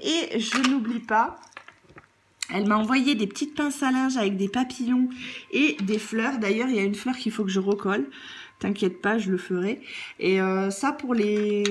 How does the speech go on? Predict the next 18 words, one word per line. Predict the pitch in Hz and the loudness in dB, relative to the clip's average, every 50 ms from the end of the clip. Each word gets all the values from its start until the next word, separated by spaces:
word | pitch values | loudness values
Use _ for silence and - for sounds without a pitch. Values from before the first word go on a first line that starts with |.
| 202 202 196 | 0 -2 -4
pour | - 208 208 | -6 -4 -2
les | 208 202 208 | 0 0 0
défis, | 190 190 220 247 - - - 277 262 262 240 | 0 -2 -4 -6 -6 -6 -4 -2 -2 0 0
euh, | 208 196 190 185 185 | 0 2 2 0 0
de | 185 208 | 0 -2
printemps, | 226 220 - - 254 240 240 - 254 247 254 294 339 - - - - - - _ - | -4 -4 -4 -4 -2 -2 -2 -2 0 0 0 0 -2 -6 -12 -20 -20 -20 -20 _ -6
euh, | - 196 196 196 190 190 190 190 190 190 190 190 185 185 185 185 185 185 180 180 180 180 175 180 - - - - - _ _ _ _ _ _ _ _ _ _ - | -2 0 0 2 2 2 2 0 0 0 0 -2 -2 -2 -2 -2 -2 -4 -4 -4 -4 -6 -6 -8 -8 -10 -12 -14 -16 _ _ _ _ _ _ _ _ _ _ -6
je | 214 196 202 254 269 | -4 -2 0 0 0
pense | 262 - - - 339 370 392 381 - | 0 -2 -2 0 0 2 0 0 0
que | - 359 | 2 2
je | 311 277 277 | 2 2 2
vais | 294 285 | 0 0
intégrer | 285 285 277 311 285 269 277 311 330 | 0 0 -2 -2 -2 -2 0 0 0
une | 339 311 294 | 0 0 -2
pince | 302 311 294 277 - 277 | -2 -2 -4 -2 -2 -2
à | 247 | -2
linge, | 208 165 147 151 156 - - | 0 -2 -2 -4 -6 -6 -6
ouais. | 156 147 - | -6 -6 -6